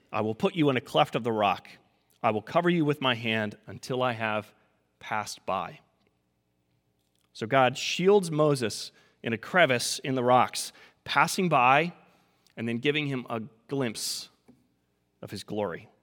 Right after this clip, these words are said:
A similar thing happens in the book of First Kings when God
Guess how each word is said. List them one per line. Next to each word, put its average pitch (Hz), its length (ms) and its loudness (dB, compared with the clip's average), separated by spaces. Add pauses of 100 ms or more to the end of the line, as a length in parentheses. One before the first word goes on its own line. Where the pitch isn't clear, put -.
(1200)
A - 60 -4
similar 180 340 6
thing 165 280 2
happens 151 360 2
in 147 80 0
the 143 60 0
book 143 160 -2
of 147 80 -4
First 156 300 0
Kings 170 400 0
when 127 160 -2
God 139 280 6